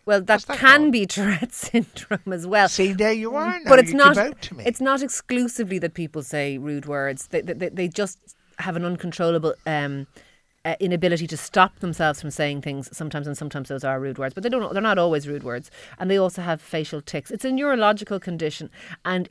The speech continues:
Speaker 1: I
Speaker 2: Okay.
Speaker 1: would suggest that what they actually need is they need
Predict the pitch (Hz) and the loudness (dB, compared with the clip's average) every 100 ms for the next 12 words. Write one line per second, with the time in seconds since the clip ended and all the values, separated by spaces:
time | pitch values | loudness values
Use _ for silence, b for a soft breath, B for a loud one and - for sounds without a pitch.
0 | - 190 214 240 202 185 175 175 160 160 | -2 6 8 8 4 0 -2 0 0 0
1 | 165 160 165 160 160 - 160 156 151 147 | -2 0 2 2 0 -6 -6 -4 -4 -4
2 | 156 151 151 | -4 -4 -4